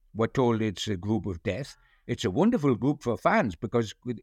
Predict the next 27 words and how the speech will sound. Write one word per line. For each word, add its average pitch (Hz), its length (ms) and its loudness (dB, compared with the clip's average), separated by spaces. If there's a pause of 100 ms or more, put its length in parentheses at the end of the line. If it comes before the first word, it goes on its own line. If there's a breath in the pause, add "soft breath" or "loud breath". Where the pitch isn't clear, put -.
every 127 340 0
team 127 680 0
we're 120 180 -2
playing 135 540 0 (320)
has 127 240 0
a 110 80 2
history 110 540 0
and 120 120 0
is 117 160 0
a 117 100 0
terrific 139 720 -2 (120)
team 120 280 2
of 110 100 -6
stature. 175 480 0 (380)
But 120 360 4
it - 180 -4
was 117 200 0
a 117 60 0
group 131 280 0
of 95 160 -4
death 135 320 4
because 110 380 -2
we 120 260 2
are 117 80 2
supposed 110 460 -6
to 101 80 -10
think 135 360 -2